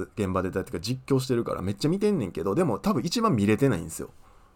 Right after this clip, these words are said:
その場で、その瞬間起こったこととかを口でバーって言いつつも、でもそれを、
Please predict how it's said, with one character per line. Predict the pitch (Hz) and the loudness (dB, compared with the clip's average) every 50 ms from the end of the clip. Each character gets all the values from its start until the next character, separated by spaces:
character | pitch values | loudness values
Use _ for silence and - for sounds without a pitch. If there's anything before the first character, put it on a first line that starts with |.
| _ - | _ -14
そ | - - 202 | -2 0 2
の | 202 214 214 202 | 2 2 2 4
場 | 190 190 185 180 185 180 | 6 6 8 8 8 6
で、 | 165 180 165 120 95 - | 6 6 6 6 6 4
そ | - - 190 | 0 0 2
の | 185 190 180 | 2 2 2
瞬 | - - 175 175 170 | 2 2 2 2 2
間 | 165 - 165 160 160 160 | 2 2 2 2 2 2
起 | - - 160 | 0 0 0
こ | - - | 0 -2
っ | - - | -2 0
た | - 90 90 | -2 -2 -2
こ | 101 104 | -2 -2
と | - 98 87 85 80 78 82 - - | 0 0 0 0 0 -2 -4 -6 -4
と | - 95 | -6 -4
か | - 80 80 | -2 -2 -2
を | 82 90 90 82 78 - - | 0 0 0 -2 -2 -6 -8
口 | - - 131 131 127 | -8 -8 -8 -4 -2
で | 120 123 | 0 0
バ | 104 107 | 2 0
ー | 104 | -2
っ | 101 | -2
て | 92 | -2
言 | 101 113 | -2 -4
い | 107 | -4
つ | - 123 | -4 -6
つ | 107 - 90 | -8 -6 -6
も、 | 90 90 85 82 82 - - - - - - - - - _ _ _ _ _ - _ - - | -6 -6 -6 -6 -8 -10 -14 -20 -20 -20 -20 -20 -20 -20 _ _ _ _ _ -20 _ -8 -4
で | 139 143 | -2 0
も | 131 107 101 95 - | 2 2 0 0 -2
そ | - - - 220 214 | -6 0 2 4 4
れ | 208 208 | 6 6
を、 | 208 196 190 190 185 - | 6 6 4 4 2 0